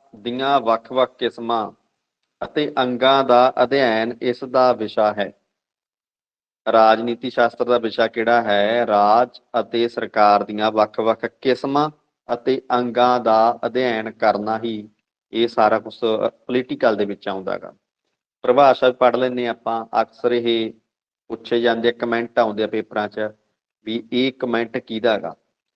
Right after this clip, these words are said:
ਤਾਂ ਪ੍ਰੋਫੈਸਰ ਗਾਰਨਰ, ਉਹਨਾਂ ਨੇ ਕੀ ਕਿਹਾ ਗਾ? ਰਾਜਨੀਤੀ ਸ਼ਾਸਤਰ ਦਾ ਆਰੰਭ ਅਤੇ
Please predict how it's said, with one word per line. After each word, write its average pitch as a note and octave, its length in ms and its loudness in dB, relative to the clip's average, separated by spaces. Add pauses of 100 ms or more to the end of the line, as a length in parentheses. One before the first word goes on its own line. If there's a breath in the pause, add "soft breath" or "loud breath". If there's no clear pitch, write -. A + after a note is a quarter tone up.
(160)
ਤਾਂ C3 120 0
ਪ੍ਰੋਫੈਸਰ C3 680 2
ਗਾਰਨਰ, A#2 640 4 (100)
ਉਹਨਾਂ D3 280 -2
ਨੇ D#3+ 100 0
ਕੀ C3 260 -8
ਕਿਹਾ A#2 300 0
ਗਾ? G#2 300 0 (880)
ਰਾਜਨੀਤੀ C3+ 720 2
ਸ਼ਾਸਤਰ C3 560 0
ਦਾ C3 240 2
ਆਰੰਭ A#2 420 -2 (640)
ਅਤੇ C3+ 240 0